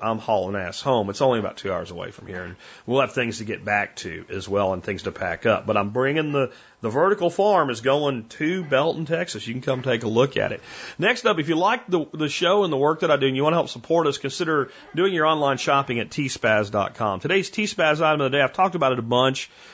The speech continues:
so I'll be quick, but it's the Mister Coffee electric coffee grinder. It's eighteen bucks. And I use it for grinding coffee, and I use it for grinding spices, and I prob-, pretty much grind some coffee with it daily.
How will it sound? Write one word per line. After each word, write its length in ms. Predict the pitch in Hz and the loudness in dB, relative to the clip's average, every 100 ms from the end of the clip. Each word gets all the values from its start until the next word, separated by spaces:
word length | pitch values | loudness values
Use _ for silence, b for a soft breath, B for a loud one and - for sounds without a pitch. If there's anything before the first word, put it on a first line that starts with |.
| B | B
so 140 | 147 | 0
I'll 60 | 143 | 2
be 100 | 151 | 0
quick, 360 | - 147 139 | 0 0 2
but 80 | 135 | -2
it's 120 | 110 | -2
the 100 | 131 | -2
Mister 400 | 131 175 190 175 | 0 0 0 -4
Coffee 460 | 156 160 151 143 139 | -2 0 0 0 0
electric 400 | 120 131 127 127 | 2 0 0 -2
coffee 280 | 123 113 110 | 0 0 0
grinder. 300 | 107 95 92 | -2 -2 -4
It's 140 | - | -2
eighteen 380 | 185 175 185 139 | -2 0 -2 -2
bucks. 440 | 98 80 - - - B B B B B | -4 -8 -12 -14 -16 B B B B B
And 120 | 127 | 0
I 60 | 139 | 2
use 180 | 175 165 | 4 0
it 60 | |
for 100 | 151 | 0
grinding 320 | 135 147 135 117 | 2 2 2 -2
coffee, 460 | 185 190 196 202 | 2 2 2 2
and 100 | 160 | 4
I 60 | 127 | 2
use 180 | 123 123 | 0 -4
it 20 | |
for 140 | - | -6
grinding 260 | 117 123 107 | 0 2 0
spices, 560 | - 147 151 143 160 | -2 2 2 0 -4
and 80 | 139 | 0
I 80 | 131 | 0
prob-, 340 | 127 254 269 - | 2 -2 -2 0
pretty 160 | 262 | 2
much 180 | 226 143 _ - | 2 -2 _ -2
grind 320 | 151 180 175 | 0 2 0
some 140 | 139 | -6
coffee 360 | 143 147 147 180 | 0 0 2 0
with 220 | 165 160 | 0 0
it 180 | 156 110 | 0 -2
daily. 400 | 110 107 87 | -4 -4 -6